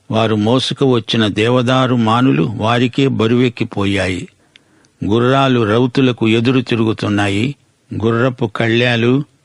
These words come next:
వాటిని అదుపులో పెట్టే కొరడాలు పనిచేయటం లేదు. హాహాకారాలు వినపడుతున్నాయి. తమను తాము కాపాడుకునే ప్రయత్నంలో ఉన్నారు. అష్షూరు రాజుకు దేవుడు శత్రువైనప్పుడు అతడెలా ముందుకు సాగగలడు?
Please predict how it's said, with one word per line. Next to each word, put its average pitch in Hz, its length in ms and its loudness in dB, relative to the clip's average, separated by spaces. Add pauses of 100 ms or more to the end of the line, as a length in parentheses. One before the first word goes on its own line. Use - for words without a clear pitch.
(120)
వాటిని 117 420 0
అదుపులో 123 580 0
పెట్టే 117 440 -2
కొరడాలు 113 800 0
పనిచేయటం 110 640 0
లేదు. 104 400 0 (580)
హాహాకారాలు 120 1040 0
వినపడుతున్నాయి. 104 960 -2 (720)
తమను 127 260 2
తాము 117 340 0
కాపాడుకునే 120 840 0
ప్రయత్నంలో 113 800 0
ఉన్నారు. 101 520 -2 (1160)
అష్షూరు 139 440 0
రాజుకు 120 520 0
దేవుడు 117 440 0
శత్రువైనప్పుడు 120 1000 0 (520)
అతడెలా 117 560 0
ముందుకు 131 460 2
సాగగలడు? 110 920 -2